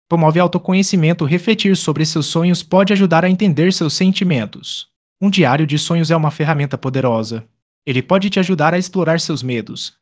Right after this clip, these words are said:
desejos e até mesmo a mensagem de sonhar com serpentes coloridas que pode surgir em seus sonhos. Conclusão. Sonhar com serpentes coloridas é um convite para você mergulhar fundo nas suas emoções e reflexões.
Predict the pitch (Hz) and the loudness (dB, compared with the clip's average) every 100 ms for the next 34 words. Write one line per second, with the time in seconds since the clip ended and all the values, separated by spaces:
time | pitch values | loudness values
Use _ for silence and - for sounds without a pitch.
0 | - 147 135 156 160 160 - 170 170 180 | -6 -4 0 0 0 -4 -4 -4 -2 -2
1 | 151 170 190 185 185 - 170 180 180 165 | 0 0 0 0 0 2 0 2 2 0
2 | - 180 175 190 190 196 - 214 196 180 | -2 0 2 0 0 -2 -2 -2 0 0
3 | 185 - 202 185 165 170 165 - 165 185 | -2 -4 0 0 0 -2 -4 -6 -6 -2
4 | 190 190 - 208 185 175 180 180 147 - | 0 0 -2 -2 0 0 0 -2 -4 -4
5 | 147 123 104 82 - - _ _ _ 202 | -4 -6 -8 -10 -14 -14 _ _ _ 0
6 | 226 220 170 180 - 190 170 180 180 190 | 2 2 4 2 2 2 2 2 0 0
7 | 185 - 196 190 - 202 190 170 170 175 | 0 2 2 2 0 2 2 2 2 0
8 | - 202 214 208 180 185 196 - 156 143 | 0 0 0 0 2 2 0 0 0 0
9 | 160 170 170 170 175 170 185 185 202 185 | 0 2 2 2 4 2 2 0 2 4
10 | 170 - 175 156 196 196 185 165 165 - | 2 0 0 0 2 2 2 2 0 0
11 | 151 156 180 185 - 180 151 107 - - | 0 2 2 -2 -2 -2 0 -2 -6 -10